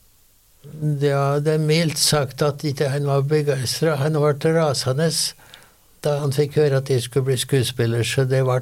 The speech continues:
så alvorlig at det var stor krise,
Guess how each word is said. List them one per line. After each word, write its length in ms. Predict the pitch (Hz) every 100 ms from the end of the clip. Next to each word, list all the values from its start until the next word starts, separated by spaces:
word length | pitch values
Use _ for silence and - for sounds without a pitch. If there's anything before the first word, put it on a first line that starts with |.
| -
så 300 | - 127 123 143
alvorlig 640 | 143 139 123 113 139 156 139 - - - - -
at 140 | 131 123
det 100 | 135
var 280 | 131 131 135 -
stor 480 | - - 131 135 135
krise, 720 | - 151 139 113 - 156 165